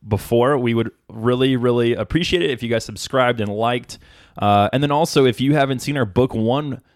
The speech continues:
review and kind of walk through, we set up the world, we set up a bunch of stuff, talk about the martial arts that are involved in this.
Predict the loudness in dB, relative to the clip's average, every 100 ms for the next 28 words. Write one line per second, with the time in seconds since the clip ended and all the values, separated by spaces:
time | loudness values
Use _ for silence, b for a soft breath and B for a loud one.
0 | _ -4 -4 -2 0 2 2 0 -2 -4
1 | -2 -2 -2 -2 -2 -4 -4 -4 -2 0
2 | 0 0 0 4 6 6 2 0 0 0
3 | 0 0 0 -2 -2 0 0 2 0 0
4 | -2 -6 -6 -4 -2 -2 -4 -4 -4 0
5 | 0 2 -2 -4 -6 -6 -14